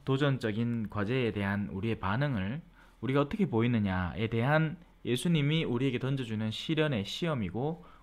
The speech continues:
우리는 그에 대한 응답을 하고 있다는 이야기입니다. 그리고 그 응답은 우리는 엉뚱하게 하고 있다는 얘기죠.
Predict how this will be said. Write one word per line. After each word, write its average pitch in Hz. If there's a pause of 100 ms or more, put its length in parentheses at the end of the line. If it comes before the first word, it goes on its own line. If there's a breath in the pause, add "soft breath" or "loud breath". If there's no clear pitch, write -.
(120)
우리는 117
그에 131
대한 110
응답을 143
하고 117
있다는 95
이야기입니다. 78
그리고 104
그 120
응답은 123
우리는 104 (380 loud breath)
엉뚱하게 156
하고 101
있다는 78
얘기죠. 71